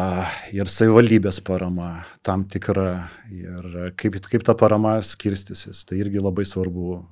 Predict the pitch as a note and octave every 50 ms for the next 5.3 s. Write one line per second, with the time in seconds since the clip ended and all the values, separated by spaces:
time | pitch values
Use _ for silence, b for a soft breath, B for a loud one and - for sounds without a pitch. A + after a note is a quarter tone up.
0 | _ _ _ _ _ _ - F#2+ F2+ F2+ F2 E2+ F#2 F#2 F2+ F2+ F2+ F2+ - -
1 | - A2 G#2+ F#2+ F#2+ F2+ G#2 G2+ - - - F#2+ - - G2+ G2 G2 - F#2+ F#2+
2 | G2 G2 G2 G2 G2 F#2+ F#2 F#2 F#2 F#2 G2+ G2 F#2+ G2 F#2+ F2+ F2 E2+ E2 F2
3 | E2+ E2+ E2+ _ _ _ _ _ - E2 D#2+ D#2+ D#2+ E2 F2 E2+ E2 D#2+ E2 F2
4 | F2+ _ _ _ _ F#2 - - F#2+ F2+ - - A2 G#2 G2+ G2 F#2+ - F2 F2+
5 | F2+ F2+ - - F#2+ F2+